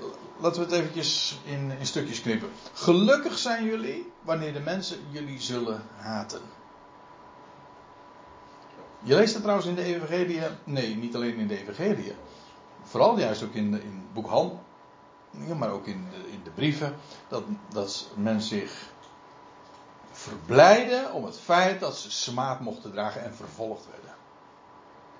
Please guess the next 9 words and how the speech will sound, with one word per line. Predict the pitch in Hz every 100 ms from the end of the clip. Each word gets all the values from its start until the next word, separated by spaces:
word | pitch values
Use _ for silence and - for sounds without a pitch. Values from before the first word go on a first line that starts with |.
| - - - - - - - - - - - - - - - - - - - - - - - - - - 131
De | 127
miskenning | 131 131 - - - 269 262 180 107 - - -
van | - 139
de | 110
wereld | 110 135 175 233 - - - - - - -
is | - 151
juist | 151 135 -
een | 120 101
bewijs | 95 87 - 107 120 175 - - -